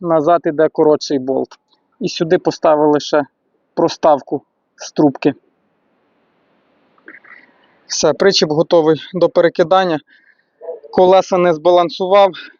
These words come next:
бо сьогодні у нас День Конституції, вихідний. В понеділок поїду і збалансую. А зараз перекидаємо на колеса,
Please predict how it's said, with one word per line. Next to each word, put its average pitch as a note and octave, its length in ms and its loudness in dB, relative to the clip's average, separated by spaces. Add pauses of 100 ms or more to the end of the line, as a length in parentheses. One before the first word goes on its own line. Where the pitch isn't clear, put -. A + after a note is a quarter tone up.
(120)
бо D3 100 -10
сьогодні D#3+ 520 -2
у D#3 60 -4
нас D3+ 200 0
День D3+ 240 0
Конституції, G3 840 -2 (680)
вихідний. F3 760 0 (1000)
В - 140 -18
понеділок D#3 640 0
поїду D#3 460 0 (300)
і E3+ 100 -8
збалансую. C#3+ 680 0 (220)
А F3 80 -2
зараз D3+ 280 0
перекидаємо D3+ 600 -2
на D3+ 100 -2
колеса, E3 440 -2